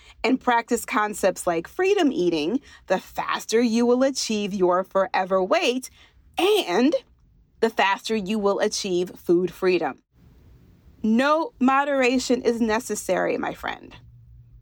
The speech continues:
So to learn more about my signature Stop Dieting Forever weight loss process and how you can work with me, just go to jennifer dent dot com.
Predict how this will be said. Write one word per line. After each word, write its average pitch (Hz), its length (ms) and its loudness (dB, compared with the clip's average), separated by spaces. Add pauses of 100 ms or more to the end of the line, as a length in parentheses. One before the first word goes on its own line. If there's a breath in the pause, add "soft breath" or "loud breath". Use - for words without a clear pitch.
(560 soft breath)
So 294 160 4
to 294 120 0
learn 294 440 4
more 294 220 4
about 240 400 2
my 226 280 0
signature 294 640 0
Stop 247 320 -2
Dieting 220 420 0
Forever 175 320 0
weight 175 180 0
loss 151 220 -2
process 269 600 0
and 190 140 -4
how 254 280 2
you 247 200 -2
can 220 220 0
work 208 260 0
with 247 240 0
me, 277 240 2
just 339 240 -4
go 196 220 0
to 220 80 4
jennifer 208 420 0
dent 180 400 -2 (140)
dot 165 320 0
com. 165 500 -2